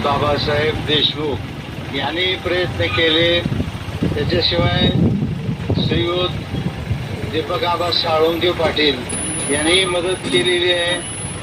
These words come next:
आणि रफिकभाई नदाफ यांनी मदत केलेली आहे हे संपवण्यासाठी. हा विषय,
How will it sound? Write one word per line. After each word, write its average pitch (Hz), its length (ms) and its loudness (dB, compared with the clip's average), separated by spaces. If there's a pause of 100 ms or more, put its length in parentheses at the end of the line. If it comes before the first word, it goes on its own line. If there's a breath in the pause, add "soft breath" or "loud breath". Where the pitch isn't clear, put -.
(360)
आणि 175 540 2 (600)
रफिकभाई 175 720 2
नदाफ 165 480 0
यांनी 165 280 2
मदत 160 360 2 (120)
केलेली 151 420 0
आहे 127 160 0 (800)
हे 160 280 2 (240)
संपवण्यासाठी. 160 920 2
हा 151 200 4
विषय, 135 400 2